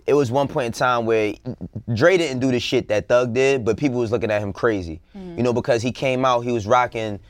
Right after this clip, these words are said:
Speaker 1: the Atlanta Braves jerseys, the, the Atlanta Braves hats, Falcon shit, all of that. And then once he got with Erykah Badu, it seemed, <laughs>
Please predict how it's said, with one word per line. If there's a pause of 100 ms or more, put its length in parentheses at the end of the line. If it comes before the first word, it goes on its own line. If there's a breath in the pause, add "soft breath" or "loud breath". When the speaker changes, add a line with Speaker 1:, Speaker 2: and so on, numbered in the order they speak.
(300 soft breath)
Speaker 1:
the
Atlanta
Braves
jerseys,
the,
the
Atlanta
Braves
hats,
Falcon
shit,
all
of
that.
And
then (840 soft breath)
once
he
got
with
Erykah
Badu,
it
seemed,
<laughs>